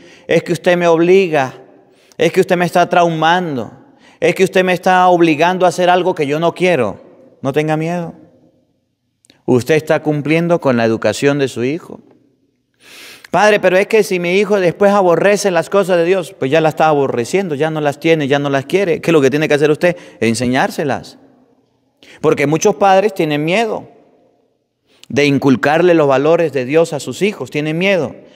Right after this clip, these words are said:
Pero eso sí, cuando crecen ateos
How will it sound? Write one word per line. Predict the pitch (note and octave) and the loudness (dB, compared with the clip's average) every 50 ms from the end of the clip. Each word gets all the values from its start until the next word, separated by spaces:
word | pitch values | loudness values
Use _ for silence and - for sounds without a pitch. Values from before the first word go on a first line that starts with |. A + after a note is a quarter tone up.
| - - _ | -20 -6 _
Pero | C#3 C#3 C#3 | 0 2 2
eso | D3+ C3 D3+ D#3 | 2 2 2 2
sí, | E3 G3 G3 F3 B2 - - - - - | 2 2 0 0 -2 -10 -18 -20 -20 -6
cuando | - B2 A#2 A#2 A#2+ B2 B2 | -2 -2 0 2 0 0 0
crecen | - F3 G3 G3 - F3+ D3+ D#3 | 2 0 0 0 0 -2 -2 0
ateos | - D#3+ - G3 G#3+ A#3 A#3+ B3 B3 B3 - - | -2 -2 0 0 2 2 2 2 0 -4 -10 -18